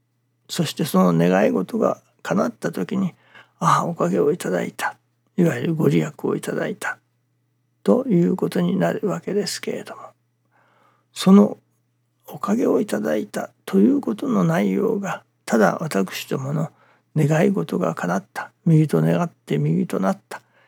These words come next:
左と願って左となったというだけ、そこだけに、その、そのことだけをおかげと感じていた。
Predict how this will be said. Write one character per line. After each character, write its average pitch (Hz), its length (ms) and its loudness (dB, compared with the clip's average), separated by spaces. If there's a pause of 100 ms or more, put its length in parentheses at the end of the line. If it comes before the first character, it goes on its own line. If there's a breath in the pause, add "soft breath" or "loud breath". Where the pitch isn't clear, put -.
(140)
左 165 300 4
と 165 120 0
願 180 260 2
っ 202 80 0
て - 200 -14
左 98 340 -2
と - 140 -6
な 190 140 -4
っ - 40 -12 (100)
た - 140 -10 (760)
と - 360 2
い 220 80 4
う 254 300 4
だ 190 160 2
け、 - 240 -6 (260)
そ - 180 -6
こ 247 160 0
だ 233 160 -2
け 240 160 -4
に、 277 280 -4
そ 196 220 2
の、 - 220 -4
そ 208 160 2
の 233 140 2
こ 214 140 -6
と 214 160 -4
だ - 160 -4
け - 160 -16
を 302 160 0
お 165 80 -4
か 151 160 -4
げ 160 120 -2
と - 140 -6
感 - 260 -6
じ - 160 -8
て - 100 -6
い - 60 -8
た。 - 220 -12